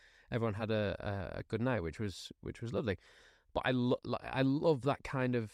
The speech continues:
time of year with Halloween and dress up and having fun and stuff. And so, yeah, autumn's my favourite time of year. Oh, and like I said before, I'm really into the paranormal stuff. I will go to haunted locations,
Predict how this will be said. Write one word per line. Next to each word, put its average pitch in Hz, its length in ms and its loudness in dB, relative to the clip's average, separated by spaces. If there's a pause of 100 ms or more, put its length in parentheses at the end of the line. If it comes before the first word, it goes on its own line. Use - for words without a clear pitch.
(340)
time 117 240 0
of 104 120 -4
year 107 460 2
with 98 760 0
Halloween 104 600 2
and 90 200 -4 (300)
dress 110 300 0
up 104 200 0
and 98 120 -2
having 101 260 -2
fun 92 300 -2
and 90 200 -4
stuff. - 360 -4
And 87 120 -4
so, 85 220 -2 (340)
yeah, 120 160 -2 (440)
autumn's 131 360 2
my 113 100 0
favourite - 260 -2
time 98 120 -4
of 95 100 -4
year. 87 180 -2 (240)
Oh, 185 160 8
and 151 260 2
like 123 180 2
I 123 40 -2
said 113 140 0
before, 104 240 0
I'm 101 120 -2
really 131 160 4
into 123 140 -2
the - 80 -4
paranormal 104 400 2
stuff. - 200 -10
I 143 120 4
will 160 220 4
go 139 360 2
to 117 320 2
haunted 120 400 0
locations, 101 760 0